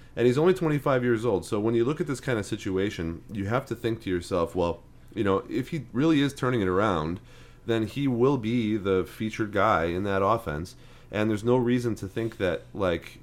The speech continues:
you know, a guy that has done so well before would suddenly just be poor. Um, last year, he, he had a really tough time, but he had not played in the N F L then for, what, a year and a half or something like that?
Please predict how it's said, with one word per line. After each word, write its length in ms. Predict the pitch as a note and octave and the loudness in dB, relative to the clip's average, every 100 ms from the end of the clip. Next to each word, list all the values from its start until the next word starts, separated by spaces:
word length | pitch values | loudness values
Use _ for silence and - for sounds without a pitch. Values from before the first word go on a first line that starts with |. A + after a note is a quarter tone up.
| - | -10
you 120 | G#2 | -4
know, 160 | F#2+ F#2 | 0 0
a 80 | F#2 | 2
guy 200 | A2 A2 | 2 2
that 380 | G#2 - - - | 2 -4 -8 -8
has 200 | G#2 F2+ | -6 -2
done 260 | A2 G#2+ | 0 0
so 360 | F#2+ - A#2 C3+ | -2 0 4 4
well 280 | C3 B2 B2 | 6 6 6
before 600 | B2 - C#3 F#2 E2+ E2+ - - - | 2 -2 0 2 2 -2 -10 -20 -6
would 200 | G#2+ G#2 | -2 -2
suddenly 460 | - C3 B2 A2+ G2+ | -2 0 2 0 -2
just 240 | A2 - | -4 -4
be 100 | G2 | -6
poor. 540 | - - A2 E2 - - - - - - - | -4 -2 0 0 -2 -14 -20 -20 -20 -20 -4
Um, 540 | G2 F#2+ F2 E2+ E2+ F2 | 2 4 4 2 -2 0
last 320 | A#2+ B2+ - | 2 2 0
year, 140 | B2+ | 0
he, 280 | G#2+ G#2+ G#2+ | 2 0 -2
he 220 | G#2 G#2+ | -4 -4
had 420 | G#2+ A2 G#2+ G2 - - - | -2 -2 -2 -4 -12 -16 -8
a 140 | G2 G2 | -2 0
really 240 | C3 B2+ | 2 2
tough 380 | A#2 - B2 - | -2 -2 -2 -2
time, 520 | - A2+ F#2 E2 F2 - - - | -4 -2 0 -2 -4 -10 -20 -2
but 140 | B2+ B2 | 0 2
he 160 | C#3 | 2
had 280 | B2 A#2 - | 2 0 -10
not 320 | F#2+ B2 - | -4 -2 -2
played 320 | - D3+ E3+ | 0 2 4
in 100 | B2+ | 2
the 100 | A#2 A#2+ | 2 0
N 100 | A#2 | 0
F 120 | C3+ | 0
L 180 | E3 D3 | 0 2
then 300 | F2+ F2+ F#2+ | 2 0 -4
for, 520 | - G2+ G2+ G2+ G2 | -2 0 2 2 0
what, 220 | F#2 D#2+ | 0 -2
a 40 | |
year 440 | E2+ G2+ A#2 C3+ C3 | -2 -2 0 2 0
and 80 | G#2 | 0
a 40 | |
half 460 | G2 A2+ D3 C#3+ B2 | -2 -4 -6 -6 -6
or 60 | |
something 300 | - C3 C3+ | -4 -4 -4
like 180 | B2+ A#2+ | -4 -4
that? 260 | C#3 C3+ | -4 -6